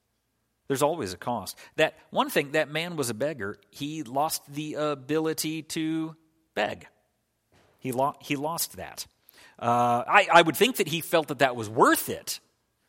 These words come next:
but now he's gonna have to get a real job. He can't, he can't beg for, for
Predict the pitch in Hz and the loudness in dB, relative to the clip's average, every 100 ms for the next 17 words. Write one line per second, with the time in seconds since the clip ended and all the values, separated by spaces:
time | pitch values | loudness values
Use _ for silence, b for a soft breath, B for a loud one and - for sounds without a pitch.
0 | _ _ _ _ _ _ _ 127 131 135 | _ _ _ _ _ _ _ -6 -4 -4
1 | 135 117 123 110 - 95 98 104 98 87 | -4 -4 -6 -6 -8 -10 -10 -8 -10 -12
2 | - - _ _ _ _ _ _ 92 107 | -18 -20 _ _ _ _ _ _ -14 -12
3 | 101 _ - 98 107 98 - 98 104 107 | -12 _ -18 -14 -12 -14 -16 -14 -8 -6
4 | 104 95 - _ - 101 92 92 - - | -6 -10 -16 _ -14 -10 -8 -10 -12 -14
5 | 95 87 | -14 -12